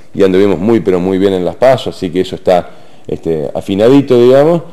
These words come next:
Así que por ahí el viernes y el sábado es el momento de volver a disfrutar de la familia, ¿no? Además, para transitar esas últimas horas donde la ansiedad crece, esa procesión que va por dentro,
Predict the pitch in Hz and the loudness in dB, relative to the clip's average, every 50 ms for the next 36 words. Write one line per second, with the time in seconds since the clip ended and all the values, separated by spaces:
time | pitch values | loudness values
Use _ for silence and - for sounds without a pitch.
0 | - - - - - - 95 92 - 131 127 131 117 95 117 117 123 127 123 117 | -20 -20 -20 -18 -8 -6 -6 -4 -4 -2 0 0 2 2 4 6 6 6 6 4
1 | 113 117 123 127 127 113 110 107 95 - - 120 123 117 104 - 101 87 92 92 | 4 4 2 2 2 0 -2 -4 -4 0 2 4 4 4 2 0 -6 -4 -4 -4
2 | 95 101 107 90 98 95 90 87 85 90 98 101 92 85 69 76 80 - 104 101 | -4 -4 -4 -4 -4 -2 -2 -2 -2 0 0 0 0 -2 -4 -8 -6 -2 -2 0
3 | 101 92 82 73 - - 76 82 90 90 80 76 73 69 69 78 98 131 151 151 | 0 0 -2 -4 -8 -12 -10 -8 -8 -8 -8 -8 -8 -8 -8 -4 -2 0 0 0
4 | - - - - - - - - 80 90 104 104 - 117 113 123 127 98 - 95 | -2 -6 -18 -20 -20 -18 -10 -8 -4 -4 -4 0 2 4 4 4 4 4 2 -2
5 | 95 85 98 87 76 92 98 98 113 107 120 123 120 120 131 123 - - 135 135 | -2 -4 -4 -2 -2 -2 0 0 -2 -4 -4 -4 -2 -2 -2 -2 0 0 2 2
6 | 127 110 92 82 78 76 78 85 80 69 - - - 92 90 101 98 - - 113 | 2 0 -2 -6 -6 -6 -6 -8 -8 -12 -14 -10 -6 -2 0 0 0 0 2 2
7 | 117 117 113 - - - 127 131 131 123 - - - - - - - - - - | 2 2 2 0 0 2 2 2 2 0 -6 -16 -20 -20 -20 -14 -14 -12 -2 -2
8 | 92 85 - 87 87 90 85 - - 104 101 98 - 92 98 95 87 101 101 104 | -2 0 0 -2 -2 -2 -6 -6 -2 -2 -2 -2 0 0 0 0 2 0 0 2
9 | 107 110 113 113 107 107 120 123 123 120 | 2 0 0 -2 -2 0 0 0 0 0